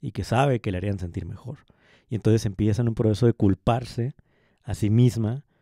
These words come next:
porque las tienen enlistadas, las puede visualizar,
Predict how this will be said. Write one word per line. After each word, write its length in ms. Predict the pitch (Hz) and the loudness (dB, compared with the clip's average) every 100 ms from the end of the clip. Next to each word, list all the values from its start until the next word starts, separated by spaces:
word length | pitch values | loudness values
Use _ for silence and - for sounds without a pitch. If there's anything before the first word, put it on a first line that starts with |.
| _ _ _ _ _ - | _ _ _ _ _ -4
porque 500 | 98 92 98 190 233 _ _ - | -4 -4 -8 -10 -18 _ _ -8
las 420 | 95 87 - _ _ _ - | -6 -6 -8 _ _ _ -8
tienen 400 | 98 107 127 - - | -4 -2 -4 -8 -8
enlistadas, 680 | 104 107 - 151 151 151 139 | -6 -6 -2 0 2 -2 -2
las 320 | 120 - - _ _ _ _ | -6 -8 -14 _ _ _ _
puede 240 | 113 117 | -2 0
visualizar, 640 | 139 139 139 131 147 165 | -2 0 0 0 -2 -2